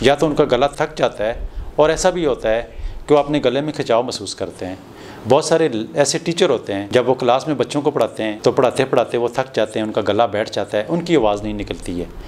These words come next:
तो ये बहुत आम मसला है, लेकिन उनकी जो ट्रीटमेंट है किसी दूसरी science में इतनी अच्छी है नहीं, या तो उसकी surgery करवानी पड़ती है। इस बीमारी के हवाले से आज के इस program में हम बात करेंगे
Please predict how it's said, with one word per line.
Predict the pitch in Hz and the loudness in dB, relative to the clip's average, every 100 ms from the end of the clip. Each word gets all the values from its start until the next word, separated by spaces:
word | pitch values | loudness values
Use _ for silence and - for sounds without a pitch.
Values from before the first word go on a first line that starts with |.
| - | 2
तो | 151 147 | 4 6
ये | 151 | 4
बहुत | 175 175 175 - - - - - - | 6 4 0 -8 -8 -8 -10 -4 2
आम | 165 175 | 4 4
मसला | 135 - 131 | 2 2 2
है, | 131 156 - - | 2 0 -8 0
लेकिन | 110 151 147 107 - | 2 2 0 -2 -2
उनकी | 135 147 | 0 2
जो | 131 | 0
ट्रीटमेंट | 127 131 - 147 123 | 0 -2 2 2 2
है | 117 110 110 - - - - | 2 0 -2 -14 -20 -20 -4
किसी | - - | -2 0
दूसरी | 127 120 135 | -2 0 0
science | - 117 120 120 | 2 2 0 -2
में | 110 104 104 | -2 -2 -4
इतनी | 147 143 | 0 2
अच्छी | 147 - 135 | 0 0 -4
है | 107 120 | 0 0
नहीं, | 131 110 110 110 | 0 -4 -2 0
या | 127 | 2
तो | |
उसकी | 135 - | 0 -4
surgery | 135 113 113 | -2 -2 0
करवानी | 135 123 113 113 | 0 0 0 -2
पड़ती | 110 104 110 101 | -4 -4 -2 0
है। | 101 135 123 - - 175 | 0 -2 -8 -8 -2 2
इस | 175 165 | 2 4
बीमारी | 165 139 135 | 4 4 2
के | 160 165 | 2 4
हवाले | 135 113 | 4 2
से | 131 135 | 0 2
आज | 113 117 | 2 0
के | |
इस | 135 | -6
program | 135 117 104 123 | -2 0 0 0
में | 127 | -2
हम | 113 | 0
बात | 101 107 | 0 0
करेंगे | - 110 135 98 | 0 0 0 -4